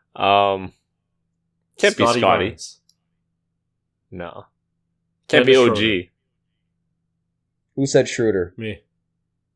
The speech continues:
Speaker 3: Yeah, you're correct. Number
Speaker 1: <laughs>
Speaker 3: two, eighty-nine point one percent
Speaker 2: M V P.
Speaker 3: on the catch and shoot.
Speaker 1: Eighty-nine.
Speaker 2: Oh, wait. I forgot. Ahead of Siakam, Schroeder.
Speaker 1: <clears throat> <laughs>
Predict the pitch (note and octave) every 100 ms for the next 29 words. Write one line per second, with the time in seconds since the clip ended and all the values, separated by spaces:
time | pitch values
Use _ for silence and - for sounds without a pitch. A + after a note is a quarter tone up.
0 | _ _ _ - F#2 F#2+ F#2 - F#2+ E2+
1 | - G2 G2+ - D#3 C#3 G2+ G2 C3+ C3+
2 | C3 C#3 C3 B2+ A2+ A#2 B2 D#3+ C#3 D#3
3 | F#3+ G3+ G#3 G3+ A#3+ A3+ D#3+ - G#2+ -
4 | - C3 A#2+ A#2+ C4 - A#3+ B3+ A3+ G#3+
5 | A#3 G3+ G#3+ A3 C#3 A2 _ _ _ _
6 | - D3+ F#3 E3+ F#3+ C3 - C#3+ D#3 E3
7 | - E3 D3+ - G2 - C3 A2 G2 -
8 | E3